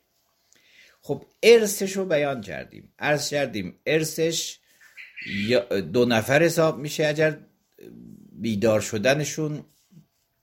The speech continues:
همزمان نباشه، یک نفر حساب می‌شه اگر یک در یک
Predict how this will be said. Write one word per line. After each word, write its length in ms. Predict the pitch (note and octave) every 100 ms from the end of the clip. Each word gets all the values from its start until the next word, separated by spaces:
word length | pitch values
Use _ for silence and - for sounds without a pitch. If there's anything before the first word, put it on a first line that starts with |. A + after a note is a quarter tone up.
| _ _ _
همزمان 760 | - A2 A2+ G2+ A2 A#2+ C#3 C#3+
نباشه، 560 | C#3+ D3+ C3+ C3 A2+ - _
یک 280 | - C#3+ D3+
نفر 300 | D3+ D3+ D3+
حساب 320 | D3 D3+ C#3+
می‌شه 240 | G2 C#3 B2+
اگر 260 | C3 C#3+ -
یک 260 | A#2+ - -
در 140 | G#2
یک 300 | G#2+ D3 D#3+